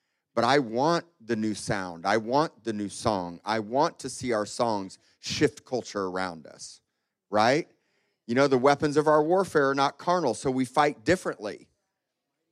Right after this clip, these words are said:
They fight one way through anger and hatred, and the enemy who hates us is gonna launch an attack,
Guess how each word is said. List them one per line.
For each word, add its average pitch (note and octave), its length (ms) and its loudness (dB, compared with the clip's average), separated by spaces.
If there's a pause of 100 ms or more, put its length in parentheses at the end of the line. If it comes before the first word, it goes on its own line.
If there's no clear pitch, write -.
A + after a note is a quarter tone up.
(320)
They D#3 200 4
fight E3+ 360 0
one E3+ 300 0
way A2+ 180 0
through A2+ 220 -8
anger E3 480 -4
and G#2 100 -8
hatred, D3 480 -6
and G#2+ 100 -8
the A#2 120 -6
enemy D3+ 420 -6 (260)
who B2+ 120 -2
hates D#3 380 -4
us A2+ 220 -6
is A2+ 140 -10
gonna A#2+ 180 -2
launch C#3 560 -2 (300)
an A#2+ 120 -4
attack, C#3 640 -4